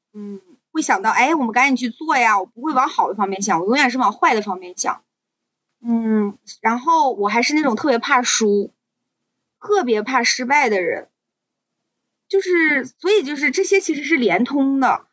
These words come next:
就你什么事情想到你可能会失败，然后你又害怕失败，所以你就很难去做那件事情，就是那样的人。我是，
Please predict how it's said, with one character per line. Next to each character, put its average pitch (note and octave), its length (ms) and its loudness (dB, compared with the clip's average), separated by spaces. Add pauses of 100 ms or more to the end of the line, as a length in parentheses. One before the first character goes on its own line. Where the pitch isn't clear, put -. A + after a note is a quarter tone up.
(160)
就 D#4 80 -4
你 C4 100 2
什 A3+ 120 0
么 C4 100 2
事 D4 80 -2
情 C#4+ 100 -4
想 G3 240 -2
到 G3+ 200 2
你 F3 100 -4
可 G3 140 -4
能 F3 100 0
会 A3 120 4
失 G#3+ 180 -4
败， G#3 180 2
然 F#3+ 140 2
后 A#3+ 80 2
你 G#3 100 0
又 A#3 80 0
害 C4+ 160 -2
怕 B3+ 200 0
失 G#3+ 180 -6
败， F#3+ 240 2
所 B3+ 160 -2
以 B3+ 60 4
你 A#3 40 4
就 A3+ 100 2
很 F#3+ 200 -2
难 D#3+ 200 0
去 A3 340 0
做 C#4+ 260 2
那 F#3+ 120 -2
件 F3+ 200 2
事 G3+ 240 0
情， - 260 -6 (560)
就 A#3 80 0
是 A3+ 80 -2
那 A#3+ 100 2
样 A3+ 180 2
的 D3 100 -4
人。 F2 200 -4 (1300)
我 A3+ 180 0
是， D#4+ 420 2